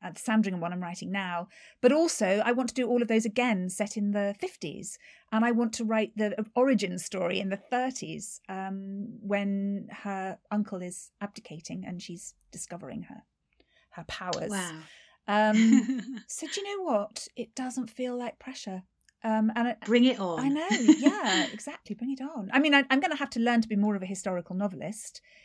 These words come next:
Speaker 1: because it's, you know, the, the first quartet are set, uh, only four years ago, so I can remember that quite well. But setting them in the fifties, I'm, you know, I'm gonna have to learn how, how one gets the fifties right. But I love that, actually. I mean, that's the thing I've learned over,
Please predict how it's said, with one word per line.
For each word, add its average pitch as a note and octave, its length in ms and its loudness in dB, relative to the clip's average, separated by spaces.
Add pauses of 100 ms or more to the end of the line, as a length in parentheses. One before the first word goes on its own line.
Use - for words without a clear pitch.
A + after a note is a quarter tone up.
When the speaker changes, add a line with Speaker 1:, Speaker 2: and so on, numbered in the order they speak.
(200)
Speaker 1:
because G#3 240 -2
it's, - 260 -6 (680)
you A3 120 0
know, G#3 140 2
the, F#3+ 100 -4
the G#3 140 -6
first - 480 2 (560)
quartet - 500 -4
are E3 60 -12
set, - 340 -6 (100)
uh, E3 200 -14
only F3+ 240 -8
four E3+ 240 -10
years F#3 260 -4
ago, D3+ 240 -12
so D#3 380 -10 (200)
I - 100 -8
can A#3 140 -4
remember B3+ 280 2
that G#3+ 160 -2
quite A3 180 0
well. A3 160 0 (400)
But - 160 6
setting D4 240 0
them C4 80 4
in B3 80 4
the A3+ 80 4
fifties, A3+ 320 0
I'm, F#3+ 260 -2
you G#3 120 -2
know, F3+ 80 0
I'm G3 140 0
gonna G3 160 0
have F#3 160 -10
to G3+ 100 -8
learn F3+ 240 -2
how, F3 480 -12 (400)
how F#3 300 -10
one E3+ 220 -8
gets - 280 -10
the - 80 -18
fifties - 520 -14
right. F3 320 -10 (640)
But C4 120 4
I C4 140 8
love C#4 420 4
that, F3 240 -2
actually. F3 300 -2
I F#3+ 60 0
mean, G3+ 120 0
that's - 120 -6
the - 60 -18
thing G3+ 140 -2
I've F3 100 -4
learned F#3+ 340 0
over, E3 300 -4